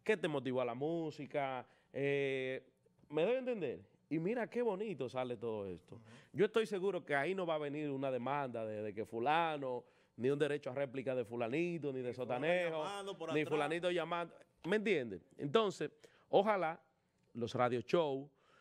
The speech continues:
Speaker 1: eh, puedan convertir este tipo de cosas en tendencia, señores. Porque es que ciertamente, a-, aunque ustedes vean que uno mismo hace contenido, a veces uno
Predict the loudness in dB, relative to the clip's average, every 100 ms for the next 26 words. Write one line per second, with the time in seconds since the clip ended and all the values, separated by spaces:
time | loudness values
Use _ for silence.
0 | _ -8 -2 0 2 0 0 -2 -6 _
1 | _ _ _ _ _ _ _ _ 6 6
2 | 2 -2 -4 -2 -4 -2 -2 -2 -4 -4
3 | -4 -2 -2 -2 -2 -2 -8 -10 -16 _
4 | 0 2 0 2 0 0 -4 -6 -6 -6
5 | -8 -12 -16 _ _ -20 -20 -6 0 2
6 | 2 0 0 0 2 2 2 -2 -4 -6
7 | -8 _ -16 -16 _ -20 -20 -14 -6 -4
8 | 4 8 8 6 0 0 -2 -2 -2 -2
9 | -4 -6 -4 -4 -4 -2 -2 0 -2 -2
10 | -2 -2 -4